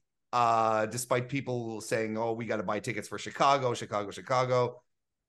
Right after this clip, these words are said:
I mean, of course, anything can happen, but, uh,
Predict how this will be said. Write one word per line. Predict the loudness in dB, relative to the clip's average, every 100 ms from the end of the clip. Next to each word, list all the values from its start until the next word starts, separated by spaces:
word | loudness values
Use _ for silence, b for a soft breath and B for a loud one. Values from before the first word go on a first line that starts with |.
| _ -4
I |
mean, | -2
of | -2
course, | 2 2 2
anything | -2 -2 -4 -4
can | -4
happen, | -2 0 0 -2 -4
but, | -2 0 -2 -6
uh, | -16